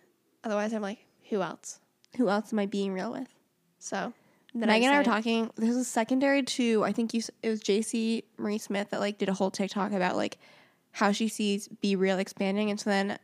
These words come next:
Speaker 2: I was talking to Megan, I was like, Instagram has gotta be doing something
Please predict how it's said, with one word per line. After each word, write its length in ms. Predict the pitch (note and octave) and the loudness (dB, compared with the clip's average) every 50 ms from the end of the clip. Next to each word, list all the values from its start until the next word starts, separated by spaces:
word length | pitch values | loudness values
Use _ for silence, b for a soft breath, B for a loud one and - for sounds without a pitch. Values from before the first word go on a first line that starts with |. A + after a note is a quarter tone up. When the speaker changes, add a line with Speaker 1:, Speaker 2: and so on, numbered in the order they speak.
| _ - - | _ -6 0
Speaker 2:
I 100 | G3+ A3 | 0 2
was 80 | A#3+ - | 2 0
talking 280 | A#3 G#3+ - - G3+ | -4 -6 -6 -4 -4
to 60 | F#3+ | 0
Megan, 280 | G3+ A3+ C4+ C4+ B3 G#3+ | 2 2 4 4 4 4
I 60 | G3 | 2
was 120 | G3 G3+ G#3+ | 2 2 0
like, 200 | G3+ G3+ - b b b b b b b b b b _ _ _ _ - | 0 -2 -2 b b b b b b b b b b _ _ _ _ 2
Instagram 380 | A#3 B3+ B3+ - F#4+ G4+ G4 F#4+ | 2 2 4 4 2 4 4 4
has 120 | E4+ B3 | 4 4
gotta 200 | A3 G3+ F#3+ G3+ | 4 4 4 4
be 120 | G#3+ A3 | 4 2
doing 280 | G3 G3+ F3 E3 F3+ G3 | 2 2 2 2 0 -2
something 580 | F#3+ F#3 F3 G3 - A3 G#3+ G#3+ G#3+ A3 A#3 | -2 -4 -4 -4 -2 -2 0 0 0 0 -2